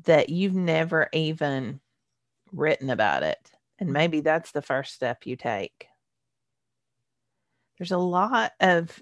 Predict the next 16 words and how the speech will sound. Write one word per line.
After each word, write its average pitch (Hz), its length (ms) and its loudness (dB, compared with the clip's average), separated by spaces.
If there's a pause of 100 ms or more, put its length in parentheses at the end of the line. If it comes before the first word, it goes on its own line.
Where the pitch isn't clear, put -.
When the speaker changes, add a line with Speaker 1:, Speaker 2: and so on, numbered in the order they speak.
Speaker 1:
of 156 360 2
power. 175 480 2
I 160 80 4
know 160 480 0
sometimes 170 500 -4
my 160 120 0
clients 156 440 -2
probably 160 460 -2
get 156 220 -2
tired 156 380 2
of 151 100 -4
hearing 156 320 -6
me 151 100 -6
talk 151 300 -6
about 151 240 -4
journaling, 147 640 -8